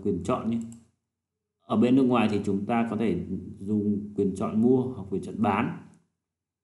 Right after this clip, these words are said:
Và cái này ở Việt Nam không áp dụng. Nó, nó đơn giản như thế này, các bạn đánh quyền chọn mua thì các bạn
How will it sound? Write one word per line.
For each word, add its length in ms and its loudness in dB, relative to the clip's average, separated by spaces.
Và 140 -6
cái 120 -4
này 160 0
ở 140 -2
Việt 140 0
Nam 200 -2
không 100 -4
áp 140 -4
dụng. 200 -4
Nó, 180 2
nó 320 4
đơn 220 6
giản 200 4
như 140 4
thế 60 2
này, 260 2
các 60 -2
bạn 200 0
đánh 140 -2
quyền 160 2
chọn 200 -2
mua 260 4
thì 120 0
các 60 -4
bạn 440 -4